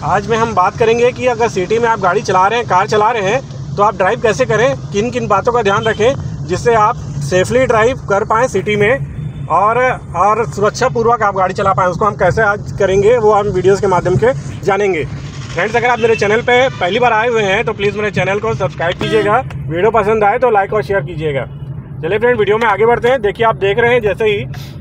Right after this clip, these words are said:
मैं सिटी में गाड़ी ड्राइव कर रहा हूँ और अभी गाड़ी का मेरा जो गियर है अभी थर्ड पोजीशन में है। जो हम normally आप स्पीड भी देख रहे हैं मेरी, ये अभी फ़ोर्टी के आसपास की स्पीड है।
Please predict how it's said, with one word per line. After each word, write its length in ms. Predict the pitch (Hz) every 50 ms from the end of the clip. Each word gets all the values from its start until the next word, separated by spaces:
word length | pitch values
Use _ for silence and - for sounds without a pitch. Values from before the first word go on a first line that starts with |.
| - - -
मैं 440 | 165 180 208 247 240 202 - -
सिटी 260 | - - 175 160 220 226
में 140 | 247 233 196
गाड़ी 180 | 190 196 202
ड्राइव 240 | 190 202 196 208 -
कर 100 | 262 254 226
रहा 80 | 208
हूँ 540 | 185 196 269 277 - - - - - - -
और 160 | - 170 202 240
अभी 200 | 233 214 262 254
गाड़ी 240 | 202 196 185 190 240
का 80 | 254 247
मेरा 180 | 233 233 240 233
जो 120 | - 214 185
गियर 240 | 175 180 202 233
है 200 | 220 202 208 240
अभी 140 | 247 - 220
थर्ड 240 | 156 185 202 220 -
पोजीशन 320 | - 226 - 202 185 202 196
में 100 | 180 147
है। 100 | 120 - - - - - - - - - - - - - - - - - - - - - - -
जो 160 | - - 214
हम 80 | 233 - - 269 269 - - - - - 165
normally 400 | 185 190 190 190 196 214 254 262
आप 140 | 240 233 226
स्पीड 340 | 226 202 165 - 262 269 262
भी 60 | 262 262
देख 160 | 262 247 233
रहे 80 | 240 247
हैं 60 | 233
मेरी, 200 | 226 208 196 208 240 277 - - - - - - - - - - - - - - - - - - - - - - - - - - - - - - - - - - - - - - - - - - - - - - 175
ये 60 | 208
अभी 200 | 233 220 220 254
फ़ोर्टी 300 | - 220 214 196 233 240
के 80 | 220 220
आसपास 340 | 202 202 196 - 226 226 143
की 120 | - -
स्पीड 280 | - - - 175 156 135
है। 100 | 117